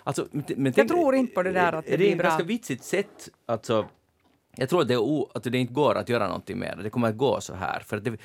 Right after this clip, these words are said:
Speaker 1: människan är ändå så innovativ, och vi är ju liksom, eh,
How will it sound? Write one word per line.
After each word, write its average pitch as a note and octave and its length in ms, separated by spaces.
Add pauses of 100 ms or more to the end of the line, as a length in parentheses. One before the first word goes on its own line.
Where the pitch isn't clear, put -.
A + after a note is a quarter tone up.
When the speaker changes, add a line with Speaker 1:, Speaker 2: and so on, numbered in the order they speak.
(180)
Speaker 1:
människan C#3 260
är A#2 40
ändå A#2+ 120
så B2+ 120
innovativ, G2+ 640
och F#2+ 80
vi G#2+ 80
är G#2+ 40
ju G#2 100
liksom, G2+ 320 (340)
eh, F2+ 160